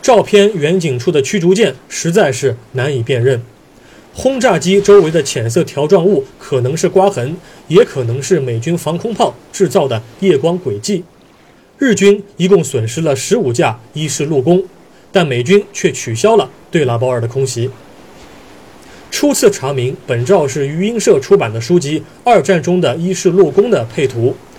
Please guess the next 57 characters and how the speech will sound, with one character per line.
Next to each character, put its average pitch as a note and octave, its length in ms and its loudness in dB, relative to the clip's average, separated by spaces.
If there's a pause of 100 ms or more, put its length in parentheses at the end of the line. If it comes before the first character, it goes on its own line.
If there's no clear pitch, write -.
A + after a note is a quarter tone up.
(240)
作 F#3+ 200 4
者 A#2 280 -4 (180)
为 C#3+ 140 4
多 A3 200 2
贺 G#3 240 0 (160)
古 A2+ 180 -4
修 G3 220 4
木。 A#3 200 0 (760)
但 G3+ 220 0
最 D#4 160 -4
原 G3+ 180 2
始 G3+ 120 -6
的 C3 100 -4
来 A#2+ 160 0
源 B2+ 300 -2
应 F3+ 120 0
该 F#3 160 2
是 E3+ 140 -6
美 B2+ 260 -4
方 G#3 200 0
的 D3+ 120 0 (200)
影 A2+ 160 -6
像 C3+ 180 -2
资 D3 160 -2
料， E3+ 160 4 (580)
它 F3+ 140 -4
收 G3+ 180 6
录 G#3 160 6
于 D3+ 200 -2 (160)
美 B2+ 200 -2
国 D3 220 0
国 E3+ 180 2
家 G3+ 140 2
档 G3+ 140 -2
案 D3+ 120 -4
馆 C3+ 200 -6
中， D#3+ 180 0 (580)
动 A3 140 2
态 F#3 160 2
影 A#2+ 140 -2
像 E3 160 0
编 F#3+ 180 2
号 F#3 180 0 (260)
为 - 120 2
四 G3+ 220 0
二 D#3+ 120 4
八 G3 240 0 (140)
杠 C#3 220 -2
N F#3+ 160 0
P F3+ 160 -4
C A3 260 -2 (180)
杠 B2 220 -2 (160)
幺 G3 200 6
六 G#3 200 2 (260)
九 G#2 200 -4
二 A2+ 160 -2
六。 B2 180 4